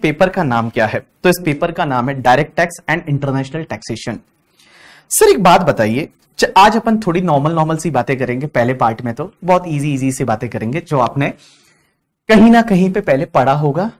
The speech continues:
या कहीं ना कहीं पे आपने सुना होगा, वैसी छोटी छोटी बातें करेंगे आज। सबसे पहली चीज, एक बात बताइए सर, हम जो पढ़ने वाले हैं यहाँ पे, हम डायरेक्ट टैक्स पढ़ने वाले हैं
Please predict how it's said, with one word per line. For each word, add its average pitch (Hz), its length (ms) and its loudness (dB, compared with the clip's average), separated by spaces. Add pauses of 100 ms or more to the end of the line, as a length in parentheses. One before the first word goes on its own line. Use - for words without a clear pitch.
(240)
या 170 180 6
कहीं 165 320 0
ना 170 80 -2
कहीं 143 240 -2
पे 151 80 -2
आपने 147 240 -2
सुना 123 240 -2
होगा, 113 240 0
वैसी 202 220 -2
छोटी 147 260 -6
छोटी 131 220 -6
बातें 113 260 -6
करेंगे 98 300 -8
आज। 98 240 -6 (680)
सबसे 262 360 4
पहली 196 260 4
चीज, 185 380 -2
एक 226 140 2
बात 190 160 6
बताइए 135 360 0
सर, 185 260 2 (220)
हम 226 180 6
जो 269 140 4
पढ़ने 170 360 2
वाले 127 260 4
हैं 143 180 2
यहाँ 123 320 0
पे, 135 220 0 (600)
हम 196 120 6
डायरेक्ट 165 400 4
टैक्स 233 160 -2
पढ़ने 143 300 0
वाले 113 240 0
हैं 156 240 -2